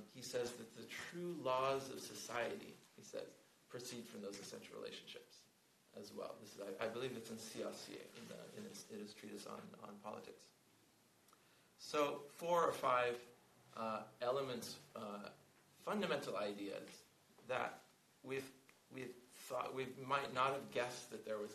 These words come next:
any real connection between them. Uh, and Abdu'l-Baha gives them identical definitions. So that's one set of, uh, of quotations. And, and I, and I, I'm convinced that there's something really profound in it. There's, there's the seeds of a, of a revolutionary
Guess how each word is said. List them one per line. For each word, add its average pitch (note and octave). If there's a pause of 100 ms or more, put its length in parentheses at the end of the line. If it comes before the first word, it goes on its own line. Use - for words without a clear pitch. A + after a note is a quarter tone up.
any G#2+ (120)
real A2+ (160)
connection G#2+ (120)
between A2+
them. - (500)
Uh, G#2
and A2+
Abdu'l-Baha A2
gives G#2
them G#2+
identical G#2+
definitions. - (680)
So D3
that's D3+
one C#3
set B2+
of, A2+ (100)
uh, G#2
of A#2
quotations. - (160)
And, A2+ (1040)
and A2+
I, B2 (560)
and A2+ (340)
I, C#3 (180)
I'm D#3 (120)
convinced D3
that -
there's G3
something D#3+
really B2+
profound A2+
in F2
it. F2+
There's, A#2
there's B2+
the B2
seeds D#3+ (380)
of B2
a, A#2+
of B2
a B2
revolutionary C#3